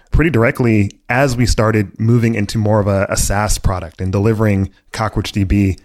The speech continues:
as a service where our customers don't run the database themselves, we run the database for them.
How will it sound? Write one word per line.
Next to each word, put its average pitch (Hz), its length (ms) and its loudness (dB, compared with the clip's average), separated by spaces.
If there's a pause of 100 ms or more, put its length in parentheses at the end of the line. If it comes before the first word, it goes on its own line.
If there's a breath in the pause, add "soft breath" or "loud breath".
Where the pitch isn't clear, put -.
(160 soft breath)
as 110 240 0
a 98 60 -2
service 92 520 -2
where 101 480 -2
our 95 140 -4
customers 120 580 0
don't 104 240 -2
run 98 140 -8
the 92 80 -10
database 87 400 -8
themselves, 143 520 -4 (340 soft breath)
we 131 200 -2
run 107 220 -4
the 95 80 -6
database 92 420 -4
for 90 220 -10
them. - 240 -14